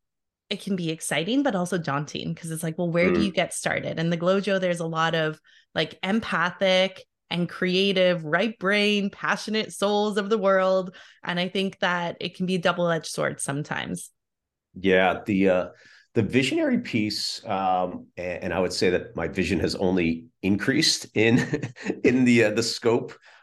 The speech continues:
Speaker 2: of, of what it is, because it's, uh, you know, I think of it in terms, so a couple ways to maybe break this down. So one, as you mentioned, like, you know, as a copywriter, and then you're like, "Oh, well, selling products, that makes sense," but not everyone make that jump.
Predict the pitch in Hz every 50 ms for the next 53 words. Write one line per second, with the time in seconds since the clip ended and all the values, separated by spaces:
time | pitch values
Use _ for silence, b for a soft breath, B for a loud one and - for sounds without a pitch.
0 | b - 104 104 104 - 120 98 98 107 117 113 113 107 98 101 104 123 143 139
1 | - 107 - 113 101 90 92 87 82 - - 98 87 85 82 - - 90 87 80
2 | 73 - - 104 - - 147 147 147 135 107 113 104 98 95 92 - - - 98
3 | 98 98 98 98 95 87 - - - - - 127 107 95 87 - - _ _ _
4 | _ _ - - - - - 131 117 113 101 92 85 85 - - 87 80 78 80
5 | 80 - 90 82 82 - 87 - - 87 78 78 78 76 - 92 82 80 78 92
6 | 98 95 87 82 76 85 80 78 78 - - - 76 73 71 - 80 73 71 69
7 | 78 78 - 76 73 - 78 76 76 73 73 71 71 71 71 73 76 71 62 -
8 | 95 87 73 69 69 - - - _ _ _ - - - 76 73 80 80 - 117
9 | - - - - - - - 69 - - - 101 101 90 - - - - - -
10 | 73 73 76 71 - 85 80 76 76 76 76 82 80 80 78 64 65 - 98 95
11 | 90 78 - -